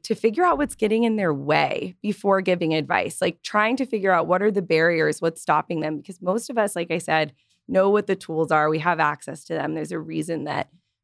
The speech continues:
we're not following through with them. And then thinking about, like, why does this person keep coming and complaining to me? Am I participating in this cycle at all that might be keeping them stuck? And at some point you might have to say, "Hey, I can't help you with this,"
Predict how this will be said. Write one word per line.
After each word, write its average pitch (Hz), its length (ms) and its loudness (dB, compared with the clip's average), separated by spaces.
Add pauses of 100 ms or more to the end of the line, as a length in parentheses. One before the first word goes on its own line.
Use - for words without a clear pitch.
we're 180 100 0
not 160 300 2
following 139 460 0
through - 260 -10
with - 180 -4
them. 240 440 4 (560)
And 240 180 6
then 269 220 6
thinking 226 400 2
about, 190 300 4
like, 165 400 0
why 180 320 2
does 220 100 2
this 214 140 -2
person 185 280 0
keep 175 220 -2
coming 156 380 2
and 147 160 0
complaining 151 580 2
to 151 140 -4
me? - 440 -4
Am 175 140 4
I 185 160 4
participating 147 800 -2
in 139 120 -6
this 101 200 -8
cycle - 640 0 (140)
at 165 160 2
all 156 160 4
that 156 160 -2
might - 180 0
be - 100 -4
keeping 165 380 -8
them 151 140 -8
stuck? 170 400 0
And 214 80 -2
at 190 120 0
some 202 200 0
point 294 160 4
you 190 80 0
might 185 80 2
have 175 140 2
to - 100 -14
say, 170 160 2
"Hey, 185 160 0
I 180 60 0
can't - 220 -6
help 196 240 0
you - 120 -4
with - 240 0
this," - 480 -4